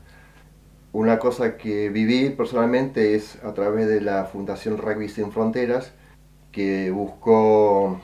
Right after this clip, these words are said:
a través del rugby transmitir, eh, los valores del rugby en las Islas Malvinas, en un partido de rugby ahí, para reconciliar a lo que eran los, eh,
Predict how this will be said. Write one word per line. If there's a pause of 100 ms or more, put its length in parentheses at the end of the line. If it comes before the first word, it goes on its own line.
(100)
a
través
del
rugby
transmitir,
eh, (420)
los
valores
del
rugby
en
las
Islas
Malvinas,
en
un
partido
de
rugby
ahí, (320)
para
reconciliar (1080)
a
lo
que
eran
los,
eh,